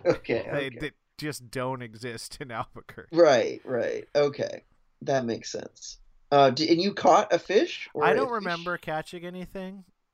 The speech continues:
Speaker 1: Okay.
Speaker 2: Um, but I, yeah, I caught a big one, Simon.
Speaker 1: <laughs> Yeah. Um, great. That is a great one. Who would you do it with?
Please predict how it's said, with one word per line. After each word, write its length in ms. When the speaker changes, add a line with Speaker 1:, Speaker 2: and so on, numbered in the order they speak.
Speaker 1:
Okay. 160
Speaker 2:
Um, 480
but 320
I, 280
yeah, 280
I 80
caught 240
a 80
big 200
one, 240
Simon. 360
Speaker 1:
<laughs> 380
Yeah. 340
Um, 840
great. 400
That 220
is 140
a 40
great 260
one. 140
Who 120
would 140
you 80
do 160
it 80
with? 220